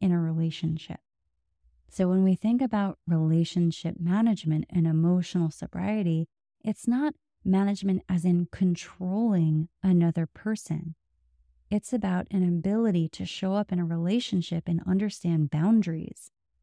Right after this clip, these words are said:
understand that other people have things that allow them to feel safe and comfortable and connected, and that our forms of safety and connection don't always have to be the same.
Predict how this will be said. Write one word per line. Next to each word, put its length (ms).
understand 720
that 160
other 340
people 520
have 300
things 480
that 320
allow 320
them 240
to 120
feel 440
safe 640
and 240
comfortable 800
and 220
connected, 680
and 160
that 260
our 400
forms 800
of 340
safety 400
and 140
connection 540
don't 220
always 180
have 180
to 80
be 120
the 80
same. 460